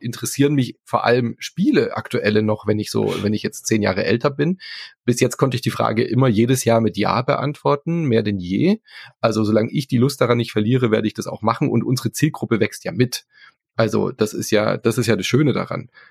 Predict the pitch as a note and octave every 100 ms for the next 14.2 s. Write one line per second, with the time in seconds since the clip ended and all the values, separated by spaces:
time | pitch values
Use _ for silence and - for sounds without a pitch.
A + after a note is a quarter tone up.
0 | _ _ G2 F#2+ F#2+ - A#2+ B2 A2+ A#2+
1 | G#2+ A2+ A2+ G#2 G#2 - G#2 G#2 F#2+ G#2
2 | G#2+ G#2+ A#2+ B2 A#2 A2 A2 G2+ A#2 -
3 | A2+ A2 G2+ - G2+ F#2+ A2 A2 G2 A2
4 | B2 G#2+ - F#2+ - - A#2 A2+ - G2+
5 | G#2 A#2 C3+ G2+ G2+ F#2+ G2 - C3 -
6 | B2+ - - - - F#2 F2+ A2+ B2 G#2
7 | F#2+ G#2 G#2+ G2 - A#2 A#2 G#2+ - A2
8 | - G#2 G#2 G2+ G2 F#2+ G2+ - G2 D#2+
9 | G#2 A2 - - - - - G2 G2 F#2
10 | G2+ F#2+ - F#2 F2+ F2+ G2+ C3 A2+ -
11 | - G2 F#2+ F#2+ - B2 - G#2+ G#2+ G2
12 | A2 G#2+ A#2+ B2 - F#2 C3 F2 - -
13 | G#2+ F#2 - F#2+ F2 A2 - G#2 F#2+ G2+
14 | G2+